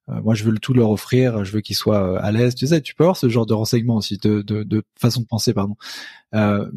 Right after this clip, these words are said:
mais c'est vrai que ça en-, je crois que c'est peut-être, comme tu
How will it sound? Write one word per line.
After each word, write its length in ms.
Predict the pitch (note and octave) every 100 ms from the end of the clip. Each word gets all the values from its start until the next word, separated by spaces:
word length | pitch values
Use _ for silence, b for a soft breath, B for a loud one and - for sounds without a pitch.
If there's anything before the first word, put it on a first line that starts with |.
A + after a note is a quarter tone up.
| -
mais 340 | D#3+ C#3+ B2+ B2
c'est 160 | -
vrai 200 | B2+ E3
que 180 | E3+ B2
ça 220 | A2 -
en-, 160 | B2 B2+ C3 _ -
je 120 | -
crois 160 | - D3+
que 80 | -
c'est 260 | - -
peut-être, 360 | - - D3+ A#2+
comme 180 | - G#2
tu 260 | - G#2+